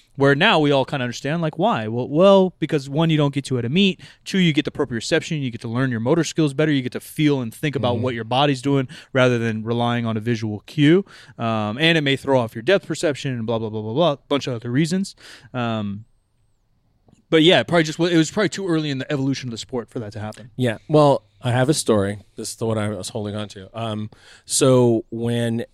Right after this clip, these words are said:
Speaker 2: uh, S T became a real thing, an actual gym, when we moved the, uh, the monolift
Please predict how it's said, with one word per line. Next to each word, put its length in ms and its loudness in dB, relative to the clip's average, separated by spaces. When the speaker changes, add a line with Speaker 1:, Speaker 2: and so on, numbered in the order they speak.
Speaker 2:
uh, 320 -4
S 240 0
T 180 -4
became 400 -2
a 80 2
real 380 0
thing, 500 -2
an 100 -8
actual 380 -4
gym, 440 -4
when 240 0
we 140 2
moved 640 2
the, 380 -2
uh, 400 -6
the 320 -8
monolift 640 -2